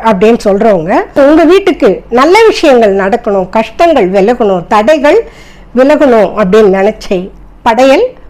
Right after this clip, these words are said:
போடலாங்க. எள்ளு தண்ணியை எடுத்துட்டு போய் ஒரு மரத்துக்கு கீழே இருக்கக்கூடிய செடிகள்லாம் இருக்கு இல்லையா, இல்ல மரத்துக்கே நம்ம அதை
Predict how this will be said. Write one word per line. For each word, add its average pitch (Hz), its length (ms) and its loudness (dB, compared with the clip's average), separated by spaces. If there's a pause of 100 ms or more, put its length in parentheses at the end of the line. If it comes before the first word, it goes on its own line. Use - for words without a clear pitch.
(160)
போடலாங்க. 214 580 0
எள்ளு 359 440 2 (520)
தண்ணியை 254 480 2
எடுத்துட்டு 202 360 -4
போய் 208 440 -2 (320)
ஒரு 240 180 0
மரத்துக்கு 285 520 0
கீழே 285 140 4
இருக்கக்கூடிய 196 640 -2
செடிகள்லாம் 302 580 2
இருக்கு 196 240 -8
இல்லையா, 202 360 0
இல்ல 311 320 2
மரத்துக்கே 254 640 0
நம்ம 196 280 -2
அதை 185 180 -2